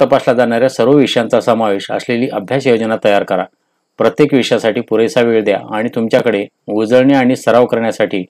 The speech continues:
पुरेसा वेळ असल्याची खात्री करा. योग्य अभ्यास आणि साहित्य वापरा. परीक्षेशी संबंधित असलेले अभ्यास साहित्य निवडा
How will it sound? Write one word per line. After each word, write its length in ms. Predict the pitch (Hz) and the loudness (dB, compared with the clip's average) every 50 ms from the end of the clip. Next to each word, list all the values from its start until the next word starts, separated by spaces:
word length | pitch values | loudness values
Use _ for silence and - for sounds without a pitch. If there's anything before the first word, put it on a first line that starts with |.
| _ _ _ _ _ _ _ _ | _ _ _ _ _ _ _ _
पुरेसा 380 | - 110 113 120 123 - - 139 | -2 2 4 4 4 4 2 2
वेळ 220 | 135 131 131 127 | 4 4 4 4
असल्याची 500 | 123 113 - - 113 101 - 113 107 107 107 | 4 2 0 -2 -4 -4 -4 -4 -6 -6 -6
खात्री 320 | - 110 101 - 104 101 | -6 -4 -2 -2 -2 -2
करा. 240 | 92 - 95 92 90 - _ _ _ _ _ _ _ _ _ _ _ _ _ _ _ _ _ _ _ _ _ _ _ _ _ - - | -2 -2 -2 -2 -2 -6 _ _ _ _ _ _ _ _ _ _ _ _ _ _ _ _ _ _ _ _ _ _ _ _ _ -12 -4
योग्य 320 | 110 110 113 117 113 127 | -2 0 0 0 2 2
अभ्यास 460 | 127 117 104 92 101 113 113 - - - _ _ - - | 2 2 2 0 -2 -4 -4 -4 -8 -16 _ _ -6 -4
आणि 300 | 110 110 110 104 101 98 _ _ | -4 -2 -4 -4 -8 -10 _ _
साहित्य 420 | - - 110 98 101 95 - 107 | -2 -2 -2 -2 -2 -4 -2 0
वापरा. 260 | 101 95 92 - 98 - - _ _ _ _ _ _ _ _ _ - | 0 0 -2 -4 -8 -8 -12 _ _ _ _ _ _ _ _ _ 0
परीक्षेशी 500 | 110 120 135 135 - - 131 - - 143 | 2 2 2 2 0 -2 -2 -2 -4 -4
संबंधित 440 | - - 120 117 123 123 123 117 123 | -2 0 0 2 2 0 2 2 0
असलेले 320 | 113 - 117 113 113 - | 0 0 0 0 2 2
अभ्यास 300 | 113 98 90 120 123 - | 2 0 -2 -4 -4 0
साहित्य 320 | - 117 107 113 - - | 0 0 0 0 -2 -2
निवडा 280 | 107 107 101 98 95 | -2 -2 -2 -2 -2